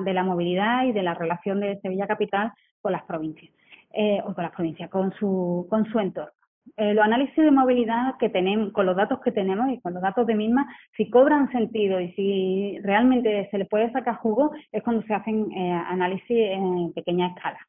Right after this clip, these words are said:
Eso, eh, quiero decir, en zonas muy concretas, porque ahí se comporta el territorio, se, se conoce, se sabe qué está pasando y se pueden sacar conclusiones mucho más, mucho inte-, mucho más interesantes. Intentar sacar una conclusión de la movilidad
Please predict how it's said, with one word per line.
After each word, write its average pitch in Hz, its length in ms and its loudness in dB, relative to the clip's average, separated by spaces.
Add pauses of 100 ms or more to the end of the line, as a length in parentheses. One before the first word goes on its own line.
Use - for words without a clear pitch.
(320)
Eso, 165 380 -4
eh, 175 360 -6
quiero 180 160 -6
decir, 156 220 -6
en 160 180 -10
zonas 190 380 0
muy 214 180 0
concretas, 180 640 -4
porque 180 260 -4
ahí 175 260 0
se 214 120 -4
comporta 190 640 0 (300)
el 208 140 0
territorio, 185 560 0
se, 180 340 0
se 190 80 -6
conoce, 240 400 0
se 220 140 -4
sabe 180 200 2
qué 185 80 -6
está 175 160 -8
pasando 208 540 0 (340)
y 196 200 0
se 190 100 -6
pueden 185 220 -2
sacar 226 200 2
conclusiones 208 460 -2
mucho 196 260 -4
más, 170 440 -6 (260)
mucho 202 240 -2
inte-, 202 220 -2
mucho 196 340 -2
más 202 100 2
interesantes. 180 560 -4 (200)
Intentar 170 280 -2
sacar 185 200 2
una 185 140 0
conclusión 190 500 0
de 175 80 0
la 180 100 2
movilidad 170 560 0